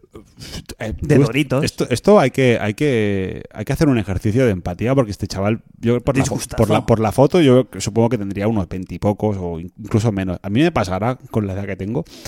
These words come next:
Speaker 1: y me cojo un disgusto. A ver, digo, "Hostia, esta gente menuda me han liado", tal y cual.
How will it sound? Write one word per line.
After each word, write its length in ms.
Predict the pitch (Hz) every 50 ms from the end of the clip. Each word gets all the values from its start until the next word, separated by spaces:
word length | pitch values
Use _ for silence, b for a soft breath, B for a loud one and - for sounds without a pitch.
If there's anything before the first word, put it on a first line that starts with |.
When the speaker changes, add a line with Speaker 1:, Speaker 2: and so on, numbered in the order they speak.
| B B B B B B B B -
Speaker 1:
y 100 | 135 120
me 120 | 113 104
cojo 200 | - 107 - 127
un 60 | 127 117
disgusto. 420 | 101 90 - - 101 92 - -
A 20 | 90
ver, 180 | 92 95 85 87
digo, 240 | 92 90 85 85 80
"Hostia, 240 | 82 - - - 87
esta 160 | - - -
gente 540 | - 90 87 82 - 90 87 87 87 87 87
menuda 400 | 87 - 82 90 95 95 92 92
me 100 | 92 92
han 80 | 87
liado", 220 | 90 92 95 101 98
tal 160 | - 92 95
y 60 | 95
cual. 260 | - 107 104 104 107